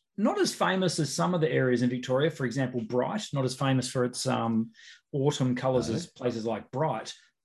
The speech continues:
Speaker 1: But when you get stuff like you see behind me, um, get excited, people. If, if anyone lives in
Speaker 2: Mm.
Speaker 1: Victoria and haven't visited Daylesford during autumn,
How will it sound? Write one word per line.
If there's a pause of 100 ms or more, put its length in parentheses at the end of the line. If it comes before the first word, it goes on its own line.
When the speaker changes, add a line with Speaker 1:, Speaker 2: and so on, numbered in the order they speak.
(140)
Speaker 1:
But (500)
when
you
get
stuff
like
you
see
behind
me,
um,
get
excited,
people.
If,
if
anyone
lives
in
Speaker 2:
Mm.
Speaker 1:
Victoria
and
haven't
visited
Daylesford
during
autumn,